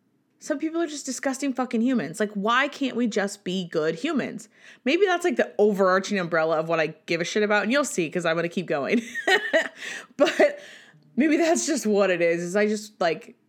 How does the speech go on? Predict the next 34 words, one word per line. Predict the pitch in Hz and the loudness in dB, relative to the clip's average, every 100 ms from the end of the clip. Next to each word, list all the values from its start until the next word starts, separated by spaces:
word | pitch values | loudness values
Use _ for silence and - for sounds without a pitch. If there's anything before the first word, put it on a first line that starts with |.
| _ | _
wish | 214 208 226 | -2 -2 0
we | 190 | -2
could | |
all | 170 175 | -2 -2
be, | 175 | -4
like, | 156 156 | -4 -2
good | 196 | -4
fucking | 208 233 208 175 | -2 -6 -4 -4
humans, | 190 170 - | -4 -6 -6
and | 170 | -2
we | 208 | 0
wouldn't | 277 269 | 0 0
have | 311 | -2
all | 302 | -2
these | 190 208 | -4 -2
problems | 285 240 196 170 - - _ _ _ _ _ _ _ _ - - | -2 -2 -4 -8 -16 -20 _ _ _ _ _ _ _ _ -20 -20
if | 190 185 | -8 -4
we | 185 | -4
just | 190 - | -6 -8
all | 170 196 | -4 -2
weren't | 196 226 - - | -2 -4 -6 -4
assholes. | 254 175 - - - - - - | -4 -6 -12 -16 -20 -20 -12 2
But, | 254 208 - - 302 - 392 | 2 2 -2 0 2 4 0
<laughs> | - - - - - | 0 -16 -18 -6 2
um, | 247 233 208 185 175 - _ _ _ _ - - _ _ _ _ _ _ 208 | 4 4 4 2 -2 -10 _ _ _ _ -20 -20 _ _ _ _ _ _ 2
I | 208 208 208 208 202 202 - - | 4 4 4 4 4 2 -2 -8
really | 170 175 180 196 220 | -6 0 2 2 2
give | 214 220 | 0 0
a | 247 | -2
fuck | 269 294 - | -4 -6 -6
about | 214 196 202 | -2 -2 -2
the | |
fact | 190 190 190 - 185 | 0 0 0 -4 -6
that | 175 165 160 - - - | -2 2 0 -2 -8 -12